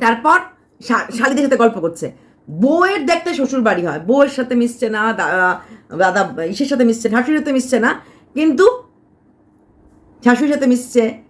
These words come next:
শালির সাথে মিশছে, এটা কিন্তু আমাদের গুলাবো মেনে নিতে পারছে না। এইবার একটা, আরেকটা খবর দেখো, ওরা ওদের থেকেই ওদের খবরটা বের করে যায়। এতদিন জানতাম আশিক দাদা চরিত্রহীন,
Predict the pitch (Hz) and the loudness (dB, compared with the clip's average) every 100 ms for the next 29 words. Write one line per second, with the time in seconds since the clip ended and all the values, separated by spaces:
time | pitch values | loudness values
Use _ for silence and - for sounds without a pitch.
0 | _ 226 214 220 196 233 220 - 202 196 | _ -2 -2 -2 0 2 0 -2 -8 -8
1 | - _ _ - 320 311 269 233 196 180 | -10 _ _ -2 0 0 -2 -2 -2 0
2 | 208 185 208 196 220 - - - 294 277 | 0 2 0 2 0 -4 -10 -6 0 0
3 | 220 147 135 139 127 - - - - - | 0 -4 -8 -8 -8 -10 -20 -20 -20 -4
4 | 359 370 370 370 269 - 294 - - _ | 0 4 2 0 -8 -6 -4 -4 -8 _
5 | _ - 330 403 - 330 220 214 135 170 | _ 2 2 2 -4 -6 -6 -8 -8 -6
6 | 196 170 - 269 330 359 349 262 240 320 | -8 -8 -10 -4 0 0 2 0 0 -4
7 | 320 302 254 320 349 226 254 254 202 196 | -6 -10 -8 -8 -4 -2 -2 -2 -4 -4
8 | 202 254 202 175 165 143 143 - 294 359 | -2 0 2 0 0 -2 -2 -2 0 0
9 | 339 285 320 320 - - - _ 254 254 | 0 0 0 -2 -4 -20 -20 _ -6 -2
10 | 247 262 285 - - _ - 294 - - | 0 2 2 -2 -10 _ -4 -2 -2 -2
11 | 277 262 269 | 0 0 -2